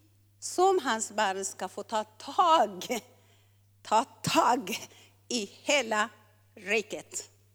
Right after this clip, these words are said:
Amen. Amen, amen. Kungen är i oss. Vi behöver att förstå om sanningen.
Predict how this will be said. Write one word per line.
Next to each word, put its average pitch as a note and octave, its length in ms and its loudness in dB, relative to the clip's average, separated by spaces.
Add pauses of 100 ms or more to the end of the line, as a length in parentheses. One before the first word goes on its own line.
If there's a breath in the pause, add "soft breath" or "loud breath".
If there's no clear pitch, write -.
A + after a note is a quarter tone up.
(320)
Amen. C4+ 300 -8 (880)
Amen, A3+ 240 -6
amen. C4 260 -6 (1400)
Kungen D#4+ 640 2 (420)
är D4 500 4 (480)
i C4+ 260 -2
oss. F#3 500 -4 (880)
Vi E4+ 440 2
behöver C4+ 580 -4
att C4 440 -4
förstå G#3+ 800 -10
om A#3 160 -6
sanningen. G3+ 760 -2